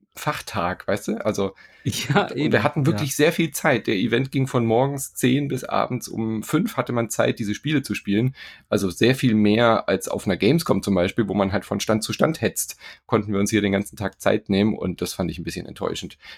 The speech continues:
Speaker 1: Uns das nicht zuzutrauen, uns da selber ein eigenes Bild zu machen, das war halt einfach so ein bisschen enttäuschend.
Speaker 2: Ähm, hast du denn, äh, Ex Machina
Speaker 1: Mhm.
Speaker 2: gesehen?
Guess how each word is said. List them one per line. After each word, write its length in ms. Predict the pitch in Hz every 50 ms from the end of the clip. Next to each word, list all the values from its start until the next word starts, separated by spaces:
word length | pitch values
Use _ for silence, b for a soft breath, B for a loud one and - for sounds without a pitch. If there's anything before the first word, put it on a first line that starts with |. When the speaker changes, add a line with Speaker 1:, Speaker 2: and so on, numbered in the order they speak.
| B B
Speaker 1:
Uns 220 | - 123 110 - -
das 120 | 110 104
nicht 180 | 110 104 - -
zuzutrauen, 720 | - 127 - - 131 - - - 98 95 101 104 107 101
uns 220 | - 104 - -
da 100 | - 95
selber 300 | 87 98 90 98 98 98
ein 80 | 90 -
eigenes 340 | - 90 87 92 87 80 -
Bild 220 | 95 92 90 -
zu 80 | - 87
machen, 260 | 80 78 - 87 82
das 200 | 98 95 - -
war 100 | 90 85
halt 140 | 87 - -
einfach 260 | - - - - - -
so 120 | - -
ein 60 | 78
bisschen 220 | - - - 87 -
enttäuschend. 500 | - - - - - - - 90 - _ _ b b b b b b b b b b b b _ _ _ _ _ _ B B B B B B B B B B -
Speaker 2:
Ähm, 420 | 113 107 104 101 98 98 95 92 98
hast 160 | 110 - -
du 40 | 123
denn, 240 | 113 110 107 104 107
äh, 360 | 113 - 104 98 95 95 101
Ex 280 | - 104 101 - - -
Machina 340 | 87 87 - 135 143 156 160
Speaker 1:
Mhm. 40 | -
Speaker 2:
gesehen? 340 | 160 151 180 180 196 -